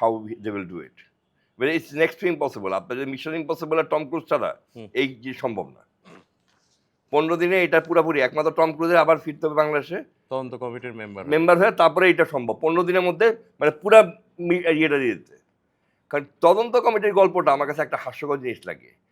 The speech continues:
Speaker 1: ফিক্সিংয়ে তদন্ত কমিটির গল্প হচ্ছে নয়শো পৃষ্ঠা, এটা কি বইমেলা আসবে?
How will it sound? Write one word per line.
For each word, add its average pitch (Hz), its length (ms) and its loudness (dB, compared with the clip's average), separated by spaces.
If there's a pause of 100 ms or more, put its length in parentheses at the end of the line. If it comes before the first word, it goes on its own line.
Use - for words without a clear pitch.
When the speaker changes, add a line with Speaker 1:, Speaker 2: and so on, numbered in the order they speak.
(220)
Speaker 1:
ফিক্সিংয়ে 190 340 -6
তদন্ত 180 240 0
কমিটির 170 300 -2
গল্প 160 180 0
হচ্ছে 151 200 -4
নয়শো 151 320 0
পৃষ্ঠা, 117 240 -6
এটা 120 120 -6
কি 127 60 -14
বইমেলা 151 380 4
আসবে? 117 320 -4